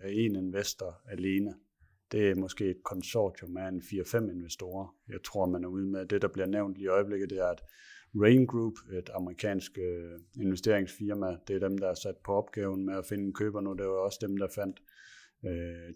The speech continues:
Chelsea, øh, øh, ejerne, som også er en tre, tre-fire stykker eller noget i den stil.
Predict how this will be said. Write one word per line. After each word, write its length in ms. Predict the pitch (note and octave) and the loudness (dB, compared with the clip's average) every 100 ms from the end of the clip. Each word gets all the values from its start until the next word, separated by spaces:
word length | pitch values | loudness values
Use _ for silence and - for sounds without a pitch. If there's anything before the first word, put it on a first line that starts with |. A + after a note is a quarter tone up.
| - | 2
Chelsea, 380 | G#2 A#2 - | 4 4 2
øh, 480 | G2 F#2 F2+ E2+ E2+ E2+ F2+ _ A#2+ | 0 0 -4 -8 -12 -16 -20 _ -12
øh, 160 | F#2 F2 E2+ | -10 -10 0
ejerne, 440 | G2+ G2+ G#2+ G2 E2 | 6 8 8 6 0
som 220 | - F#2+ | -4 0
også 240 | F#2+ F#2+ G2 | 2 0 -4
er 80 | F2 | -4
en 140 | F2 | -6
tre, 340 | - G2 F#2 F2 - | -2 0 0 -2 -8
tre-fire 420 | - F#2+ - G#2 G2 | 0 0 2 0 0
stykker 340 | - G#2 G#2 | 0 0 2
eller 160 | F#2+ F#2 | 2 0
noget 220 | F#2+ F#2+ | -4 -6
i 40 | |
den 80 | G2 | -6
stil. 320 | - G#2+ F2+ | -4 -2 -4